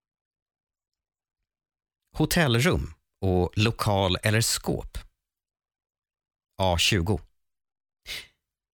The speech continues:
Vi ersätter stöld av och skadegörelse på egendom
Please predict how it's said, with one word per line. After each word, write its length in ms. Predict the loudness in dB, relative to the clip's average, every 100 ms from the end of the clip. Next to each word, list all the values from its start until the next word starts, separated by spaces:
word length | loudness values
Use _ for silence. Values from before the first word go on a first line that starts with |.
| _ _
Vi 340 | 0 2 0 -4 -4
ersätter 420 | 0 2 2 0
stöld 540 | 0 0 0 2 2
av 280 | 2 2 0
och 360 | -2 0 0 0
skadegörelse 1000 | -2 -2 0 2 2 2 2 0 0 -2
på 260 | -2 -2 0
egendom 600 | 0 2 2 2 2 0